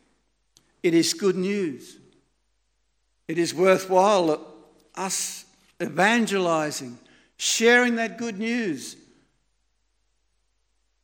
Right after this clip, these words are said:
of the Saviour, of King Jesus. Do you know King Jesus?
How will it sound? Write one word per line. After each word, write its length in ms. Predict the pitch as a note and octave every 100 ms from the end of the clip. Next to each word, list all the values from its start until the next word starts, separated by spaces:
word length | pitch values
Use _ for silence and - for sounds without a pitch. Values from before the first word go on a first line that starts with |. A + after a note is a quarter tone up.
| _ D#3
of 140 | B2
the 100 | C#3+
Saviour, 640 | - E3 E3+ E3+ C#3+ C3 - - _ _ _ _ _ _ _ _ _ _ _ _ _ _ -
of 180 | B2 -
King 320 | - D3+ D3
Jesus. 800 | C3+ C#3+ D3+ C3+ - - - - _ _ _ _ _ _ _ _ _ _ _ _ _ _ _ _ _ _ _ _ _ _ _ _ _ _ _ _ _ -
Do 80 | A#2
you 240 | B2 C3
know 220 | C3+ C#3+
King 320 | C#3 D#3 D#3
Jesus? 640 | C#3+ F#3+ G3 - C#4 -